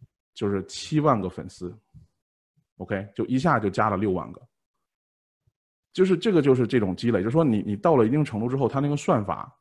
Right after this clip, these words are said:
就理解了，然后你可能就某，某一条视频它就会爆火，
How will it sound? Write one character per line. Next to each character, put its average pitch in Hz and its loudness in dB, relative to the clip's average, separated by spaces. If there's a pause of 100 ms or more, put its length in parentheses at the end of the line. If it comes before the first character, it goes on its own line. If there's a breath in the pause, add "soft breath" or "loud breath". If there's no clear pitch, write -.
(380)
就 104 -4
理 104 -2
解 117 0
了， - -6 (400)
然 110 -2
后 135 2
你 110 0
可 120 -4
能 120 0
就 156 2
某， 110 0
某 98 0
一 120 -2
条 131 0
视 135 -4
频 104 -6
它 113 -8
就 143 -2
会 104 -4
爆 92 -6
火， - -14